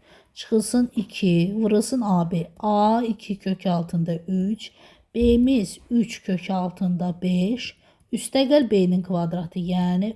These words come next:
üç kök altında beşin kvadratı. İndi bunu hesablayırıq. Biz bilirik ki, mötərizənin içində, üstündə olan dərəcə hər biri bunun kəlləsinə aiddir. Yəni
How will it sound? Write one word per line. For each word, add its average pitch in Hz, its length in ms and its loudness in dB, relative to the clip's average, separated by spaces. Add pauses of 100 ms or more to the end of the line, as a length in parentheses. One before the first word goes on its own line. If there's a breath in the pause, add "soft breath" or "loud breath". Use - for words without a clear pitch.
(140)
üç 220 460 -2
kök 226 300 -4
altında 170 600 -2
beşin 240 640 -2 (140)
kvadratı. 170 640 -10 (420 soft breath)
İndi 240 200 2
bunu 202 140 2
hesablayırıq. 175 680 -4 (440 loud breath)
Biz 311 180 0
bilirik 269 400 2
ki, 226 180 -2
mötərizənin 220 800 0 (100)
içində, 202 600 -2
üstündə 202 360 0
olan 196 280 4
dərəcə 226 340 2
hər 220 280 0
biri 196 200 0
bunun 190 240 0
kəlləsinə 175 580 -2
aiddir. 165 300 -8
Yəni 185 340 0